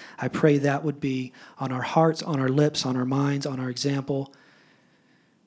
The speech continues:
And God, as we go from here, I pray that you would bless us, no matter where we are in our circle of influence, and that looking back, we can see your work,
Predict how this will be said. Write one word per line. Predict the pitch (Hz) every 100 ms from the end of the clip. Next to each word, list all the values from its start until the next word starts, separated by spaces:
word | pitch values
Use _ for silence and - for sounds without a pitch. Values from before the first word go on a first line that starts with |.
| _ -
And | 131
God, | 135 135 135
as | 131
we | 147
go | 139 143
from | 135 139
here, | 120 151 135
I | 135
pray | - 147 131 127 123 - _ _ _ _ -
that | 135 160
you | 135
would | 131
bless | 131 135 135 - 131
us, | 123 - 143
no |
matter | 139 135 131
where | 131 143 156
we | 160 170
are | 151 135 131 131 127 -
in | 147
our | 131
circle | - 151 147 160
of | 156 151
influence, | 151 - 156 151 156 - - - _ _ _ _ _ _ _ _ -
and | 135
that | 135 196
looking | 170 135 156 156 165 151
back, | 147 135 -
we | 139
can | 143
see | 139 -
your | 147 143 147
work, | 143 131 131 -